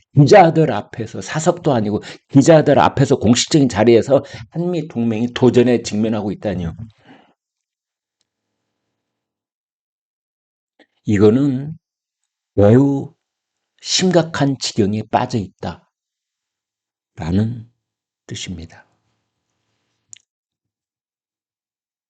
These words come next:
경제통상은 경제통상대로,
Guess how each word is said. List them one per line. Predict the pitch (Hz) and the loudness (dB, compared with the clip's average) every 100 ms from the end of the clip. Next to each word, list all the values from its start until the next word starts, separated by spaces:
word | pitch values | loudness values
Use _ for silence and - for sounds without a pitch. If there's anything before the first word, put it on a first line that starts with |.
| _ _ _ | _ _ _
경제통상은 | 127 123 - 123 117 113 95 110 123 123 107 | -2 0 0 0 0 -2 -4 -2 -2 -2 -6
경제통상대로, | - 117 117 117 127 113 113 98 92 92 | -4 -4 -2 -4 -4 -4 -6 -8 -10 -14